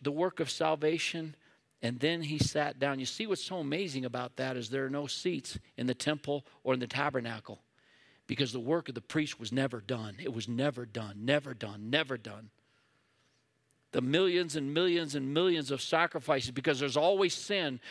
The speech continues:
and there's always more sin. But Jesus put away sin. And after he sacrificed once, he sat down.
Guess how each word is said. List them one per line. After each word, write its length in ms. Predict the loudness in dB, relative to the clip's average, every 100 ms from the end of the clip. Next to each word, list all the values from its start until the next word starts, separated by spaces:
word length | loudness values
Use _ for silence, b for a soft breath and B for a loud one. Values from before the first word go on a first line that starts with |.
| B
and 140 | 2
there's 160 | 4 6
always 320 | 6 6 2
more 340 | 4 6 6
sin. 340 | 4 0 -2 -4 B B
But 140 | 0 2
Jesus 640 | 2 2 2 0 -2 -2 B B
put 200 | 4 6
away 260 | 6 4
sin. 320 | 2 0 0 0
And 100 | 2
after 440 | 4 4 2 0
he 80 | 0
sacrificed 800 | 4 4 4 0 2 4 4 0
once, 480 | 2 4 4 2 -8 B B
he 160 | 0 0
sat 400 | 2 2 2 2
down. 580 | 4 4 2 -4 -10